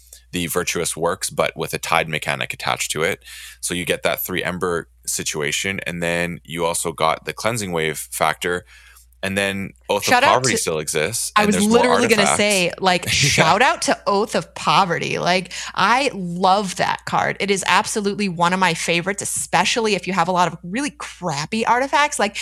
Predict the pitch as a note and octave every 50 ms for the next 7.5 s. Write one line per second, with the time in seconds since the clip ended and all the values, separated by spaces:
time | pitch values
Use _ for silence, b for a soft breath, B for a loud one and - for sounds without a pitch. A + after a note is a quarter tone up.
0 | B B B3 A#3 D4 F#4 E4+ A3 F3+ G3 G3 G3+ G3 G3 C4 C#4+ F4+ F4+ - F#4
1 | F4+ G4+ - - B3+ G#3 - F#3+ E3 - E3 - - - D#3+ E3 F#3+ F#3 G3 G#3+
2 | A3 B3 A#3 G#3+ A3 - - A3+ A3+ A3+ A3+ B3+ A#3 A3+ A3+ A3 A3+ A3+ A3+ A#3
3 | A#3+ A3+ - F3+ F3+ B B B B B - A3+ - A#3+ B3 B3+ C4 - D#4 B3
4 | F3 E3 F3+ F#3+ - - - - - F#3 F3+ F#3+ A3 - G3+ F#3 - - D3+ D3+
5 | D#3+ - E3 D3+ D#3 D#3+ - E3+ G3+ B3 C#4 A3+ F#3 - - G3+ F#3+ F3+ F#3+ F#3
6 | D#3 D3+ C3+ - E3+ F#3 G3+ - _ _ _ _ _ _ _ _ _ _ _ _
7 | _ _ - - F#2 F#2 F#2 E2+ C#2 -